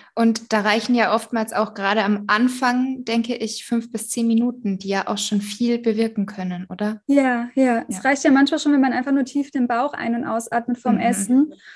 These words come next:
Speaker 2: um nochmal reinzuspüren, okay, will ich das wirklich, was hier vor mir auf dem Teller ist? Oder was brauche ich denn jetzt gerade? So dieser kurze Check-in. Ja, es ist
Speaker 1: Mhm.
Speaker 2: manchmal ist weniger mehr. Ich bin niemand, der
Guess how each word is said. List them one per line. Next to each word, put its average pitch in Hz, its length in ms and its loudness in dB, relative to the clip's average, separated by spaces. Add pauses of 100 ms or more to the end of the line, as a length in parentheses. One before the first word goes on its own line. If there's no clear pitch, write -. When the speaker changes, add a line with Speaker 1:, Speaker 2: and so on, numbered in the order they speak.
(140)
Speaker 2:
um 240 100 2
nochmal 240 240 6
reinzuspüren, 247 420 0
okay, 240 200 2
will 240 100 -2
ich 247 120 -2
das 226 200 -4
wirklich, 269 300 0
was 320 160 0
hier 330 140 -2
vor 320 160 0
mir 302 180 6
auf 294 60 -4
dem 302 100 10
Teller 294 480 2
ist? - 200 -8
Oder 240 320 2 (400)
was 254 200 0
brauche 262 320 4
ich 247 80 -8
denn 226 160 4
jetzt 233 240 0
gerade? 226 420 2
So 254 100 2
dieser 240 320 2
kurze 294 380 -2
Check-in. 240 720 0
Ja, 240 260 -2
es 247 180 -8
ist 220 160 2
Speaker 1:
Mhm. 220 40 0
Speaker 2:
manchmal 262 440 4
ist - 200 -2
weniger 254 460 6
mehr. 233 300 2
Ich 233 120 -8
bin 269 120 4
niemand, 254 300 4
der 226 220 0